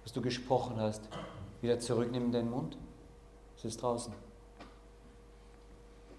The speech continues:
Und der König sagt: „Ich bin gerecht.“ Mach gut, zahl deine Schuld. Das ist die erste Begegnung, die wir brauchen.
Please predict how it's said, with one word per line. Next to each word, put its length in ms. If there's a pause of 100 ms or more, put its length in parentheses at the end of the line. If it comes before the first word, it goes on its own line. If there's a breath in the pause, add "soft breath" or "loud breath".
(1300)
Und 80
der 100
König 340
sagt: 220
„Ich 100
bin 180
gerecht.“ 540 (1000)
Mach 420
gut, 440
zahl 220
deine 220
Schuld. 440 (4000)
Das 100
ist 120
die 120
erste 300
Begegnung, 580
die 160
wir 120
brauchen. 520